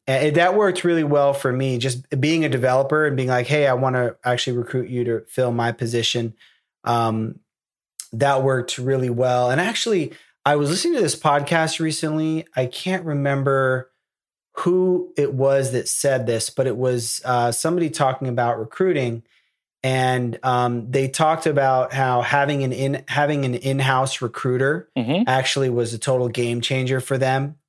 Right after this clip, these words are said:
Speaker 2: Wow.
Speaker 1: Because then instead of just having some, you know, sales guy selling you on something,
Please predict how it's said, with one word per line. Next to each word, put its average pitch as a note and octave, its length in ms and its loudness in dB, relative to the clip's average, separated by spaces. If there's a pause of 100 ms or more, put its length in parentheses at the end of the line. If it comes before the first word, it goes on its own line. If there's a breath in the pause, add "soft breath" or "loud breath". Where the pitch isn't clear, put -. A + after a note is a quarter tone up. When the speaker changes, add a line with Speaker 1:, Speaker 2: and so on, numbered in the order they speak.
(120)
Speaker 2:
Wow. G#2+ 500 6
Speaker 1:
Because A#2+ 360 0
then D3 600 0
instead C#3 480 0
of G#3 120 0
just D#3 240 -2
having C#3 420 2
some, B2+ 540 -2
you B2+ 120 -6
know, A#2+ 200 0
sales B2 460 0
guy A#2 640 0
selling B2 400 -2
you A#2 160 -2
on A2+ 320 -4
something, A2 580 -4